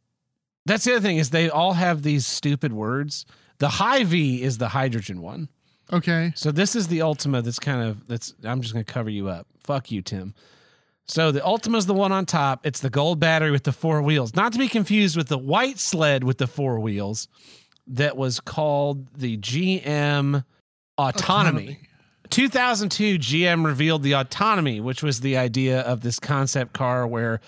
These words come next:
Speaker 1: it was gonna be a big skateboard and you'd put different shit on top of it.
Speaker 2: Well, the new one looks like, uh, if you made a s-, if you made a Hot Wheels out of a s'more.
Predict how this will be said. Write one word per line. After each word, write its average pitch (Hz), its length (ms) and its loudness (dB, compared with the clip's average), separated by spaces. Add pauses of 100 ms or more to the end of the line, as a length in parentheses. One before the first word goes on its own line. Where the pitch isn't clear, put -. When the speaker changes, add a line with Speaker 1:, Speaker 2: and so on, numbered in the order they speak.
(160)
Speaker 1:
it 135 60 -4
was 127 120 -2
gonna 120 140 -2
be 113 100 0
a 110 40 -4
big 139 340 0 (220)
skateboard 143 800 0 (300)
and 127 180 -2
you'd 113 180 -4
put 165 360 -2
different 135 320 -2
shit 139 260 -2
on 123 160 -2
top 127 320 -2
of 117 120 -6
it. 127 200 -2 (580)
Speaker 2:
Well, 180 200 4
the 175 100 4
new 247 160 -2
one 254 180 2
looks 185 220 2
like, 180 260 2
uh, 165 400 2
if 170 140 -6
you 175 80 -2
made 175 160 4
a 165 60 2
s-, - 320 -4
if 156 140 -4
you 170 100 -2
made 185 140 2
a 160 60 2
Hot 190 300 0
Wheels 180 260 0
out 156 120 2
of 139 80 -8
a 139 40 -10
s'more. - 680 -6